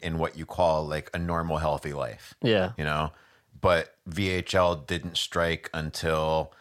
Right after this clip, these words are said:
Speaker 1: he's already married, he's already got kids, like, but, but then there's that side of it. And I think that's actually, one day we'll have to get him in here a little bit, and I'll have to pry a little bit maybe to talk about his side of it. But he's got the experience that V H L patients typically have.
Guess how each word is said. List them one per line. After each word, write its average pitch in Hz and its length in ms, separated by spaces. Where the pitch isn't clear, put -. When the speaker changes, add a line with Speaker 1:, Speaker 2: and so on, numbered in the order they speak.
Speaker 1:
he's 87 200
already 92 360
married, 76 440
he's 73 200
already 85 260
got 80 220
kids, 73 460
like, 71 240
but, 82 280
but 85 180
then 87 520
there's 80 220
that 85 220
side 71 220
of 69 120
it. 65 120
And 71 100
I 71 60
think 71 260
that's 85 240
actually, 73 480
one 87 220
day 82 80
we'll 82 140
have 80 180
to 78 80
get 73 180
him 104 220
in 92 80
here 85 180
a 80 80
little 78 220
bit, 71 220
and 78 60
I'll 78 260
have 80 180
to - 80
pry 95 300
a 85 120
little 78 220
bit 76 180
maybe 78 240
to 73 80
talk 78 260
about 73 360
his 90 180
side 78 220
of 73 120
it. 73 200
But 80 360
he's 123 360
got 107 260
the 95 140
experience 82 720
that 78 240
V 76 160
H 78 180
L 110 140
patients 76 420
typically - 460
have. 55 340